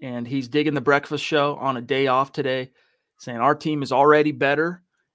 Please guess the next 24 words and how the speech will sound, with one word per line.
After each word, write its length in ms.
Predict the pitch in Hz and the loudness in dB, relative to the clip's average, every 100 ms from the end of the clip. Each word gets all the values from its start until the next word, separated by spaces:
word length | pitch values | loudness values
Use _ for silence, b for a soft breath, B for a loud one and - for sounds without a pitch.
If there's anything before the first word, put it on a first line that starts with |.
| _ | _
and 240 | 131 120 107 | -10 -8 -8
the 60 | |
season 340 | - 151 156 135 | -4 -4 -2 -2
hasn't 320 | 147 175 175 | -2 -2 -4
even 120 | 160 | -6
started 340 | - 147 139 | -4 -2 0
yet. 180 | 143 - | -2 -6
Can't 320 | - 151 139 | -8 -8 -8
wait 280 | 120 131 131 | -6 -6 -4
till 180 | 143 127 | -6 -8
it 120 | 113 | -8
does 280 | 113 123 131 | -6 -6 -4
get 200 | 139 - | -6 -8
started." 520 | - 139 127 127 127 _ _ _ - | -8 -4 -2 -4 -10 _ _ _ -10
Amen 300 | 139 135 127 | -6 -4 -6
to 100 | 123 | -6
that. 140 | 120 113 | -4 -4
Appreciate 420 | - 139 139 120 | -4 -6 -4 -4
you, 240 | 135 123 | -6 -4
uh, 140 | 123 117 | -4 -4
tuning 300 | - 135 127 | -6 -8 -6
in 100 | 123 | -8
this 220 | 120 - | -8 -10
morning. 340 | 131 120 117 | -6 -6 -6